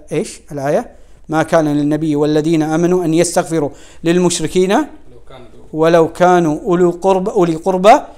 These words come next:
من بعد ما تبين لهم أنهم أصحاب، أنهم أصحاب الجحيم".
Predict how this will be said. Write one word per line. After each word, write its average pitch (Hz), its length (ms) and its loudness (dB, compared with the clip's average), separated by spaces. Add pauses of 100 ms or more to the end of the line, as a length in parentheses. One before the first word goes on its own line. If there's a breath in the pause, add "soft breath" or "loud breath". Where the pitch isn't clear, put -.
(120)
من 165 220 -2
بعد 175 220 2
ما 160 220 0
تبين 165 500 -2
لهم 175 220 -4
أنهم 185 320 -2
أصحاب، 214 400 0 (800)
أنهم 262 260 2
أصحاب 294 340 0
الجحيم". 285 480 -4